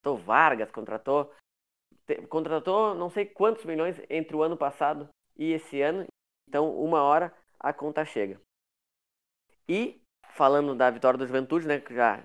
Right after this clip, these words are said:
já falei que foi um a zero contra o Cruzeiro, e tomara que o Juventude suba, né? Eu gosto muito do Juventude. Será que os quatro verdes vão subir? América Mineiro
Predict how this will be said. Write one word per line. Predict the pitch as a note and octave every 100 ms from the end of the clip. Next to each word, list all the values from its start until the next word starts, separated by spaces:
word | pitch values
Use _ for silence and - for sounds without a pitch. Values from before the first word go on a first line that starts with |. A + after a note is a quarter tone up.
| _
já | A#2+ A#2+
falei | - A2 A#2 A#2+
que | -
foi | A#2+
um | A#2 A#2+
a |
zero | A2+ A#2
contra | A#2+
o | -
Cruzeiro, | B2 C3 F#3+ - _ _ _
e | G3+
tomara | A#3+ G3 D3 F3+
que | F#3+
o |
Juventude | E3+ F#3+ F#3 F3+
suba, | D#3 F3 D3
né? | C3 B2+
Eu | C3+
gosto | C#3+ -
muito | D3+ D#3
do | C#3
Juventude. | C#3 B2+ D3 E3+ D#3+ _ _ _ _
Será | B2+ C#3+
que | D#3+
os | - _
quatro | D#3+ D#3+ E3 D3 - -
verdes | A#2 D3 F#3 C3 A#2+
vão | B2+ C#3
subir? | C3+ B2 D3+ E3 _ _ _ _ _
América | A#2 A#2 C3+ D3+ D3
Mineiro | C3+ C#3 D3+ C#3